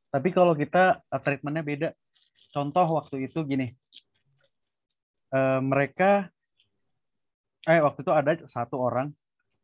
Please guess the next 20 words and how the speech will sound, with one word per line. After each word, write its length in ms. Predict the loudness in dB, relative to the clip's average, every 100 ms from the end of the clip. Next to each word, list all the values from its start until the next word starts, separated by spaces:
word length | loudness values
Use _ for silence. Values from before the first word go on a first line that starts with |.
| _ _ _
mereka 400 | -4 -4 -2 -2
nanya 480 | 0 -2 -2 -6 -8 _ _ _ _ _
ke 140 | _ -6 -6
aku, 460 | -6 -10 -6 -8 -8 _ _ -2
walaupun 300 | 0 0 0
wa-, 220 | 0 0
waktu 180 | -2 -4 0
itu 60 |
lagi 160 | 2 2
hektik-hektiknya 720 | -4 -6 -8 -8 -10 -10 -4
ya, 120 | -4 -4 -6
chat 140 | -6
itu 240 | -6 -10 -10 -10 _ _ _
sampai 160 | -8 -6 -6
ribuan 320 | -6 -6 -6
itu. 140 | -10 -14 _ _ _ _ _ -20 _ _
Terus 120 | -6 -2
ada 80 | -2
yang 120 | 0
nanya, 240 | -2 -2